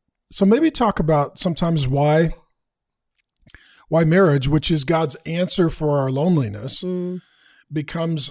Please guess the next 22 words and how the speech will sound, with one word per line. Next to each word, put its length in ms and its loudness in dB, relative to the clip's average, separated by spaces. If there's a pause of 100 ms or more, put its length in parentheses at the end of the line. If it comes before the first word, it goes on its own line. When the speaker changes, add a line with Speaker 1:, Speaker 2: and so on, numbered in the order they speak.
(120)
Speaker 1:
our 160 -8
most 300 -4
lonely 320 0
place. 560 -8 (1000)
Speaker 2:
Yeah, 60 -2
I 40 2
mean, 160 2
there's 180 2
different 240 -4
types 280 0
of 100 -4
loneliness. 580 -2
There's 240 -4
physical 460 -2
loneliness 680 -2
where 260 0
you 200 -4
just, 340 -8
you're 240 -4
apart 380 -2
a 60 -4
lot. 340 0